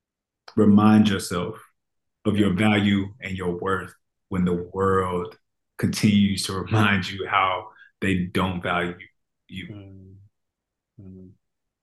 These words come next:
Speaker 1: And, like, the fact that I have to tell you that my Black life matters is the problem.
Speaker 2: Yeah.
Speaker 1: I'm of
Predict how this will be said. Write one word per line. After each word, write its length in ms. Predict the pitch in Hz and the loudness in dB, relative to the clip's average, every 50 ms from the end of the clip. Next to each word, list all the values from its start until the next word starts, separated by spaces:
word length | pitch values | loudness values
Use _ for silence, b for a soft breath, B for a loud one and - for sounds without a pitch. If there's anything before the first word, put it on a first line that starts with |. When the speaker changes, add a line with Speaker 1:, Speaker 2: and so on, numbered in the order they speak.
| _ _ - | _ _ -4
Speaker 1:
And, 560 | 101 101 101 98 95 92 90 90 90 - - _ _ _ _ _ _ _ _ _ _ _ _ _ _ _ _ _ _ _ _ _ _ _ _ _ _ _ _ _ _ _ _ _ _ _ _ _ _ _ _ _ _ _ _ _ _ _ _ _ _ _ _ _ _ _ _ _ - | -2 0 0 0 0 -2 -2 -4 -4 -6 -10 _ _ _ _ _ _ _ _ _ _ _ _ _ _ _ _ _ _ _ _ _ _ _ _ _ _ _ _ _ _ _ _ _ _ _ _ _ _ _ _ _ _ _ _ _ _ _ _ _ _ _ _ _ _ _ _ _ -8
like, 440 | 95 87 85 87 90 - - - _ _ _ _ _ _ _ _ _ _ _ _ _ _ _ _ _ - | -6 -4 -4 -6 -8 -12 -16 -20 _ _ _ _ _ _ _ _ _ _ _ _ _ _ _ _ _ -12
the 60 | 110 | -10
fact 320 | - - 113 113 113 113 | -4 -2 0 2 2 2
that 100 | 113 107 | 2 2
I 100 | 107 107 | 2 2
have 120 | 110 104 92 | 2 2 0
to 60 | 90 | -4
tell 220 | - - 107 107 107 | -4 -2 0 0 0
you 160 | 104 107 104 | 0 0 0
that 140 | 101 101 98 | 0 0 0
my 140 | 101 98 | 0 -2
Black 400 | 92 87 98 101 104 98 98 - | -2 -2 -2 -2 -2 -4 -4 -4
life 240 | 98 98 98 92 85 | -4 -4 -4 -4 -4
matters 640 | 98 98 98 101 101 98 95 95 95 - - - - _ _ _ - | -4 -4 -2 -2 -2 -4 -6 -10 -12 -14 -14 -16 -18 _ _ _ -8
is 180 | 98 95 92 | -8 -6 -6
the 60 | 98 | -6
problem. 400 | 87 - 101 95 85 80 - - - _ _ _ _ _ _ _ _ _ _ _ _ _ 92 | -6 -6 -4 -4 -4 -4 -6 -10 -18 _ _ _ _ _ _ _ _ _ _ _ _ _ -20
Speaker 2:
Yeah. 200 | 92 90 87 - - _ _ _ _ _ _ _ _ _ _ _ _ _ _ _ _ - | -20 -20 -20 -20 -20 _ _ _ _ _ _ _ _ _ _ _ _ _ _ _ _ -4
Speaker 1:
I'm 500 | 101 101 101 98 98 98 101 - - _ _ _ _ _ _ _ - | 0 2 2 4 2 2 -2 -4 -8 _ _ _ _ _ _ _ -6
of 140 | 101 90 | -6 -6